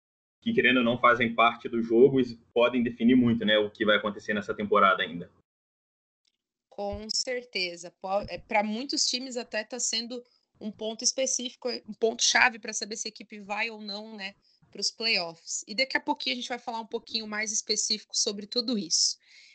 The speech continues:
Speaker 2: Então, antes da gente começar, né, o nosso papo aqui,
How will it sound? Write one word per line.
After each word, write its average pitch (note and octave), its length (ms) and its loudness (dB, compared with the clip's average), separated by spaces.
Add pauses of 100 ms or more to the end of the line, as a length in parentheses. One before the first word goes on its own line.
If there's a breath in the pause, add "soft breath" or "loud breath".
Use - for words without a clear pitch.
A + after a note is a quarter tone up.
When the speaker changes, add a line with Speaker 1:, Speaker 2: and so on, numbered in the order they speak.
(140 soft breath)
Speaker 2:
Então, D4 280 2
antes E4+ 200 -4
da F#4 120 -2
gente D#4 260 -4
começar, D#4 560 -2
né, B3 140 -8
o B3 40 -12
nosso A#3+ 280 -6 (100)
papo G#3 300 0
aqui, G#3 400 -12